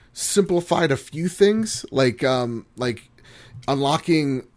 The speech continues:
items on the map or being able to see items on the map. Like, you actually have to unlock that. I feel like that's just progression for progression's sake,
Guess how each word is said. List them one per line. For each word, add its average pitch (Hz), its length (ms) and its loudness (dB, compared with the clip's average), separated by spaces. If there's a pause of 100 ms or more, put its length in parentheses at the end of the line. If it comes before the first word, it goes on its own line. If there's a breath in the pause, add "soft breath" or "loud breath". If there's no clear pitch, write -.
(180)
items 135 480 -2
on 135 220 -6
the 110 60 -8
map 113 340 -4
or 107 140 -4 (200)
being 120 240 -4
able 117 200 -4
to 107 80 -8
see 127 260 -6
items 139 320 -2
on 151 140 -2
the 147 60 -4
map. 156 320 -2 (400 loud breath)
Like, 107 220 -4
you 135 160 2
actually 131 360 0
have 123 220 -2
to 131 120 -2
unlock 110 420 -6
that. 147 320 -2
I 131 80 -8
feel 180 220 -2
like 151 220 0
that's 135 240 -2
just - 320 -4 (840 soft breath)
progression 165 580 2
for 170 160 -2
progression's 135 680 -2
sake, 185 380 0